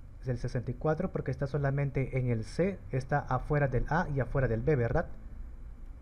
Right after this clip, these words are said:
Cuarenta y dos también, está solamente dentro de B. Y veintiocho más X también está solamente dentro de A. Ahora tengo que sumar estos tres, porque dice cuántos votantes están a favor de solamente uno de los candidatos, ya sea de A, de B o de C.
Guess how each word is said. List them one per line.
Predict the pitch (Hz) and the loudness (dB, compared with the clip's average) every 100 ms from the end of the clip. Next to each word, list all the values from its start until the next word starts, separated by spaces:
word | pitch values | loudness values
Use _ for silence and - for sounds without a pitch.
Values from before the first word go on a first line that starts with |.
| - | -2
Cuarenta | 139 131 127 127 | 2 2 2 2
y | |
dos | 147 135 | 2 0
también, | 131 127 160 139 - - - | -2 2 0 0 -6 -10 -6
está | 123 131 120 | -2 0 0
solamente | - 185 175 170 175 170 | 4 4 6 4 2 2
dentro | 151 156 151 131 | 2 2 2 0
de | 135 | 2
B. | 165 175 - - - - - - | 2 0 -6 -16 -16 -16 -14 -4
Y | 165 | 0
veintiocho | 156 156 156 165 160 160 | 2 2 2 0 0 0
más | 151 156 | 0 -2
X | 160 156 | -4 -2
también | 147 139 139 | 0 2 0
está | 135 151 | 0 -2
solamente | 135 - 151 147 151 151 147 | -2 -2 0 2 0 0 0
dentro | 143 156 151 139 | 2 0 0 0
de | 123 | 2
A. | 104 - - - - - - | 0 -2 -10 -14 -14 -14 -6
Ahora | 127 123 - | -2 -2 0
tengo | - 160 151 | 0 2 0
que | 139 | 0
sumar | 143 143 143 | 2 2 4
estos | 139 135 127 | 2 0 0
tres, | - 131 135 | 4 8 10
porque | - 113 120 | 8 6 0
dice | 117 143 170 165 - | 0 0 0 -2 0
cuántos | 165 185 180 160 | 2 4 2 2
votantes | 131 127 170 170 | 0 2 2 2
están | 139 156 160 | 0 2 0
a | |
favor | 147 135 160 156 120 | 2 2 0 0 -2
de | 117 | 0
solamente | - 165 165 156 160 165 160 151 - | 2 2 2 2 0 0 -2 -2 -2
uno | 180 180 | 2 4
de | 156 | 4
los | 151 | 2
candidatos, | 147 131 131 120 101 | 0 2 2 2 -2
ya | 117 | -4
sea | 113 127 | 0 -2
de | 113 110 | 0 2
A, | 123 147 | 2 2
de | 123 110 | 0 0
B | 131 | 0
o | 143 | 0
de | 117 | -2
C. | 104 | -4